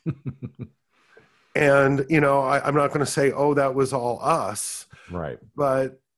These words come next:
Speaker 2: it was all our people there. We were the only ones in town playing 'em. And
Speaker 1: Yeah.
Speaker 2: somehow, you know, three and, three hundred and fifty more people than came to see him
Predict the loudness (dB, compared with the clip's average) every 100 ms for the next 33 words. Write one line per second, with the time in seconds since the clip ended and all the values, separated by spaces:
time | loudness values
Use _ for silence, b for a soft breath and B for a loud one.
0 | _ -4 0 0 2 2 2 2 0 0
1 | 2 2 2 0 0 0 2 0 0 0
2 | 0 0 -2 -4 -6 -4 -4 -6 -6 -4
3 | -2 -2 -4 -6 -8 -6 -4 -4 -6 -10
4 | B B -6 0 2 2 -2 -2 -2 -2
5 | -4 -8 -20 _ -6 -2 0 0 -2 -8
6 | _ _ -20 -20 -14 -6 -2 0 0 -6
7 | -8 -2 -2 -2 -4 -6 -6 -6 -6 -4
8 | -2 -2 -4 -6 -4 -4 -6 -6 -6 -6
9 | -6 -8 -8 -6 -2 -2 -2